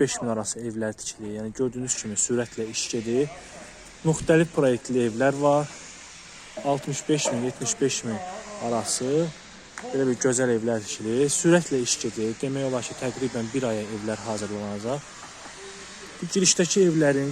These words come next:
qapısı, baxın, yola açılacaq. Bu evlərin qapısı isə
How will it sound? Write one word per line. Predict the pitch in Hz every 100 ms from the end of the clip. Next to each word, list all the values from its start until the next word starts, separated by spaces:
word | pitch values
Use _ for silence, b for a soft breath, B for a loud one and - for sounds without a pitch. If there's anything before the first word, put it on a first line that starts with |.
| 139
qapısı, | 123 - 127 131
baxın, | 120 117 120
yola | 120
açılacaq. | 117 - 104 107 104 120 143 - - - - - - - - - - - - - -
Bu | 139 135
evlərin | 123 123 120 117
qapısı | 110 -
isə | 117 - 107